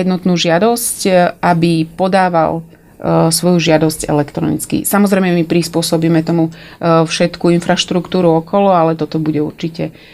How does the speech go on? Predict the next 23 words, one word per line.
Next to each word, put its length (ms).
e, 240
určite 400
pre, 320
mm, 560
pre 160
žiadateľov 560
nové, 280
ale 220
teda 220
znova 240
pripomínam, 560
že 240
stanovíme 560
tam 160
nejaké 240
prechodné 400
obdobie, 320
aby 240
teraz 480
na 240
kampaň 400
dvadsaťtri, 960
aby 160